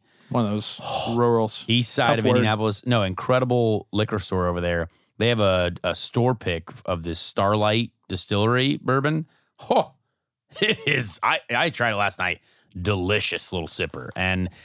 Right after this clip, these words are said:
Speaker 2: it's not really that old of a bourbon or whiskey. So
Speaker 1: Ah,
Speaker 2: it's, it's very
Speaker 1: Starlight
Speaker 2: yeah.
Speaker 1: Distillery. Shout out them out of Borden, Indiana.
Speaker 2: Borden, Indiana. I'm not gonna lie, guys. You gotta try that Rural Inn pick. That is delicious.
Speaker 1: Nice.
Speaker 2: Um, all right. So those are some good questions.
Speaker 1: Yeah, thanks, guys.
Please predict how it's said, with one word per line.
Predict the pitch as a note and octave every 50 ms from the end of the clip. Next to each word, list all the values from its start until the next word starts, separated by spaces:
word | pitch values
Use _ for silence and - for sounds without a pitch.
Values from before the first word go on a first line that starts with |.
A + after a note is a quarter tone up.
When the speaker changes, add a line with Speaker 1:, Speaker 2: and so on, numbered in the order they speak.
| - - -
Speaker 2:
it's | - A2+ - -
not | E3+ F#3 D3 D#3+
really | F3+ F3 E3+ E3 D#3
that | D3 C#3+ C#3 B2+ A#2+ - -
old | B2+ C3 C#3 C3 A#2+
of | A2
a | G2 G#2 G2+
bourbon | F#2 G#2+ C3+ D#3 D#3 A#2+ - - - -
or | - F#2+ F#2
whiskey. | F2+ G2 B2+ C#3 - - - -
So | - - C3+
Speaker 1:
Ah, | C#3 F#3 A#3+ G#3+
Speaker 2:
it's, | - G2+
it's | F#2 F2
very | F2+ E3 E3
Speaker 1:
Starlight | F3+ F3+ F3+ F3 -
Speaker 2:
yeah. | - -
Speaker 1:
Distillery. | - - - G3+ A#3+ B3+ G3+ C#3+ B2 G2+
Shout | - - - D3+ D3+ D#3
out | D3+ C#3+ C#3+
them | F#3 F3
out | D3 C3 B2+
of | B2 A#2 A#2+ A#2 -
Borden, | B2 B2+ D#3 E3+ E3 E3+ E3+ E3+ D#3
Indiana. | D3 D#3 D3+ C#3+ D3 D3 D3+
Speaker 2:
Borden, | C#3 C#3 D3 D#3+ F3 F3 F3+ E3+
Indiana. | D#3+ D3+ D#3 D3 B2+ A#2 C3+ D3 A#2+ F2 E2 -
I'm | D2+ A2 C3 D3
not | D3 D3+ -
gonna | C#3 C#3
lie, | C3 C3 C3 C3
guys. | A2+ G#2 F#2+ F#2+ F#2 F2
You | G#2+
gotta | B2+ C#3+ C3
try | A2 - - B2 A#2+
that | A2+ G#2+ G2+
Rural | G#2 G#2 G2+ G2 G2 G2
Inn | G2 F2+
pick. | - F#2+ F2+ E2
That | F#2 G#2+ A2 G2+
is | F#2 F2+
delicious. | E2 E2+ D#2+ E2 E2+ E2 D#2+ - - - - - -
Speaker 1:
Nice. | A2+ D3+ C#3+ F2+ - - - - - - - - - _ _ _ - -
Speaker 2:
Um, | - A#2 A#2+ A#2 A#2 A2+ A2+ A2+ A#2 - - C3
all | C#3+
right. | C#3+ A2 F2 -
So | - - B2
those | C#3+ D#3+ E3+ C#3+
are | D#3 D#3 C#3 B2+
some | - - C3 A#2
good | C3 B2+
questions. | A2 - B2+ B2 A#2 A#2 - B2 A#2+ A#2 A#2 G#2+ - -
Speaker 1:
Yeah, | - G3 F#3+ C#3
thanks, | C#3 D#3+ D#3+ C#3 -
guys. | - G#2 G#2 B2 - - -